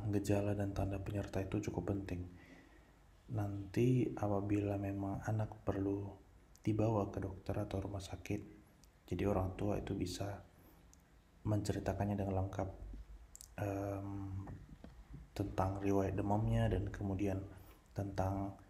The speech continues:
keluhan-keluhan penyerta dan lainnya. Jadi itu bisa membantu dokter untuk mendiagnosa penyakitnya lebih tepat gitu. Nah, yang ketujuh,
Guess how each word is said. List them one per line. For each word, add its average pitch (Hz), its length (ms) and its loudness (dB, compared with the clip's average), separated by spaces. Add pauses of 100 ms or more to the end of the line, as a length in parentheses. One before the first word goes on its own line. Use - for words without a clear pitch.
(600)
keluhan-keluhan 101 640 2
penyerta 98 400 2
dan 98 160 -2
lainnya. 95 520 -2
Jadi 92 280 0
itu - 80 0
bisa 95 480 -2 (280)
membantu 98 880 2
dokter - 360 0
untuk - 560 -4
mendiagnosa 98 760 0 (1400)
penyakitnya 107 520 2
lebih 104 400 0
tepat 90 280 -2 (640)
gitu. - 680 -6 (160)
Nah, 101 160 4
yang 101 120 0
ketujuh, 98 480 2